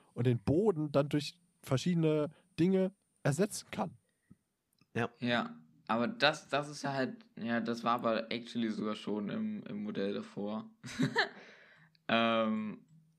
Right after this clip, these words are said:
Speaker 3: aber
Speaker 1: Hat er das damals auch schon über Infrarotsensor gemacht? Ich
Speaker 3: Ja, ja, halt über lidar.
Speaker 2: Ja, schon über den lidar, ja.
Speaker 3: Ist
Speaker 2: Fürs
Speaker 3: doch jetzt auch noch
Speaker 2: Air Create,
Speaker 3: lidar,
Speaker 2: ähm,
Speaker 3: ne?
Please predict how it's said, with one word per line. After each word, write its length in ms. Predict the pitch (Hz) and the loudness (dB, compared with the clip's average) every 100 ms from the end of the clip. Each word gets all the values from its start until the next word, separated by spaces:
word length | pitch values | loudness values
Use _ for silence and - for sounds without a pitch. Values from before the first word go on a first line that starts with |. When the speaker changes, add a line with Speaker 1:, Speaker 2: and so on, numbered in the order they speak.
| _ | _
Speaker 3:
aber 480 | 110 113 113 107 98 | 0 2 2 2 2
Speaker 1:
Hat 140 | 98 107 | 0 0
er 80 | |
das 300 | 110 123 139 | 2 0 2
damals 340 | 98 110 156 165 | 0 2 2 2
auch 180 | 113 120 | -2 0
schon 180 | 170 | -2
über 220 | 160 113 - | 0 0 -2
Infrarotsensor 1120 | 107 - 87 85 87 131 - 123 143 147 143 | -4 -2 -2 -2 -2 -2 -2 -2 0 -2 0
gemacht? 400 | 143 190 - - _ | -2 -4 -6 -20 _
Ich 160 | - - | -20 -8
Speaker 3:
Ja, 160 | - 113 | -2 2
ja, 120 | 107 | 2
halt 160 | 110 107 | 0 0
über 140 | 107 | -2
lidar. 480 | 107 110 117 104 107 _ _ _ _ | 0 0 -2 -6 -10 _ _ _ _
Speaker 2:
Ja, 140 | 113 110 | -2 -2
schon 180 | - | 0
über 120 | 110 104 | 0 2
den 140 | 104 | 4
lidar, 340 | 104 101 92 - - | 4 2 0 -6 -10
ja. 160 | 98 - _ _ _ _ _ _ _ _ - - | -8 -10 _ _ _ _ _ _ _ _ -18 -2
Speaker 3:
Ist 60 | - | 2
Speaker 2:
Fürs 140 | 113 | 4
Speaker 3:
doch 60 | 110 | 4
jetzt 200 | 117 - | 4 4
auch 60 | 107 | 4
noch 40 | |
Speaker 2:
Air 120 | 101 | 4
Create, 60 | 101 | 2
Speaker 3:
lidar, 300 | 104 101 98 | 0 2 2
Speaker 2:
ähm, 60 | 95 | 0
Speaker 3:
ne? 160 | 110 | -6